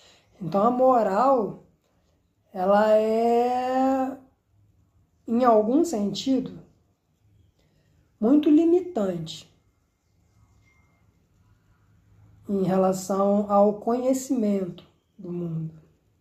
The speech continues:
Ela tem o seu lugar. Tem o seu lugar. Mas quando a gente fala em termos de conhecimento,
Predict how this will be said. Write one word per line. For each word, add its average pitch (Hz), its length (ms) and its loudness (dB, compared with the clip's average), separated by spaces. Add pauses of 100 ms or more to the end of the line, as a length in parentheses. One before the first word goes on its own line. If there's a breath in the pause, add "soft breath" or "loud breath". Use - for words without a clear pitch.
(480)
Ela 269 160 -4
tem 311 240 0
o 311 40 0
seu 294 180 -4
lugar. 214 580 -2 (1600)
Tem 269 180 -6
o 262 40 -6
seu 226 200 -6
lugar. 185 480 -10 (880 soft breath)
Mas 180 300 -4
quando 202 140 -2
a 196 40 -2
gente 208 220 -4
fala 226 240 -2
em 233 80 -4
termos 202 420 -4
de - 120 -16
conhecimento, 226 1120 -6